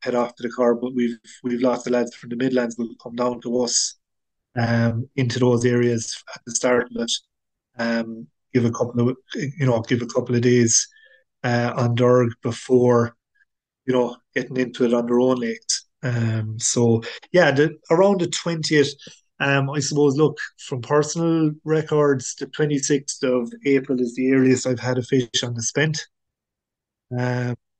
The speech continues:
so that'll give you an idea, like, you know, to get fish on the spent, they've obviously been hatching for at least a week. Um, so, yeah, and, like, I suppose that goes against what it was historically.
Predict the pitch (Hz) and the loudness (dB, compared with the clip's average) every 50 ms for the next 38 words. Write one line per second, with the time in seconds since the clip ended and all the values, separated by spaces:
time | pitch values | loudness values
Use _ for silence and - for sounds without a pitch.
0 | _ _ _ - - - - 135 127 127 123 120 120 143 139 135 135 143 131 131 | _ _ _ -6 -4 -2 2 2 4 4 4 2 0 0 0 0 0 0 0 0
1 | 139 131 135 131 127 123 127 127 123 120 127 127 131 120 117 - - 117 113 - | 0 2 2 0 0 0 -2 -2 -2 0 0 0 0 0 -2 -6 -10 -14 -14 -14
2 | - - - _ _ _ - 151 139 131 123 117 117 - - - 127 127 - - | -18 -20 -20 _ _ _ -8 -4 -2 -2 -2 -2 -4 -6 -6 -4 -4 -4 0 0
3 | 139 127 - 143 123 120 117 113 - - 135 131 127 120 110 - - - - - | 0 0 0 -2 -4 -4 -6 -6 -4 -2 -2 -2 -2 -2 -6 -8 -10 -12 -12 -10
4 | - 131 117 120 131 127 120 123 - - 120 117 120 120 117 113 123 123 117 - | -8 -6 -4 -2 -2 -2 -2 -4 -8 -6 -6 -4 -2 -4 -4 -2 -4 -4 -4 -4
5 | - 123 117 - - 117 117 117 117 113 117 123 127 120 123 - 117 123 131 131 | -8 -10 -10 -8 -6 -2 -2 -2 -2 0 0 0 -2 -2 -4 -4 0 4 4 4
6 | 131 135 - - _ _ _ _ _ _ _ _ _ _ _ _ _ _ _ _ | 4 2 -4 -18 _ _ _ _ _ _ _ _ _ _ _ _ _ _ _ _
7 | _ _ _ - 120 120 123 123 120 120 117 113 113 117 113 113 117 117 _ _ | _ _ _ -6 -4 -2 0 0 0 0 0 -2 -2 -4 -4 -4 -6 -8 _ _
8 | _ _ _ _ - - - - 123 120 120 120 117 117 117 - - - 143 139 | _ _ _ _ -6 -4 0 2 4 4 6 4 4 2 0 -4 -6 -2 0 0
9 | 139 131 123 117 151 131 131 139 143 139 131 - - 151 131 - - 147 143 147 | 2 0 0 -2 -2 -2 2 2 2 2 2 -2 -4 -4 -2 -2 2 4 6 6
10 | 143 135 - - - _ _ _ _ _ _ _ _ _ _ _ _ _ _ _ | 6 4 2 -2 -10 _ _ _ _ _ _ _ _ _ _ _ _ _ _ _
11 | - 160 156 156 156 160 147 147 139 131 135 135 147 143 131 - - 143 135 131 | 0 0 0 0 2 2 4 4 4 2 0 -2 -2 -4 -4 -2 0 0 2 2
12 | 127 127 135 135 135 127 - 127 120 113 - - 147 151 156 156 151 151 - 156 | 2 2 4 2 2 2 0 -4 -4 -6 -2 0 2 4 4 4 2 0 -2 -2
13 | 147 147 143 139 | 0 0 -2 -4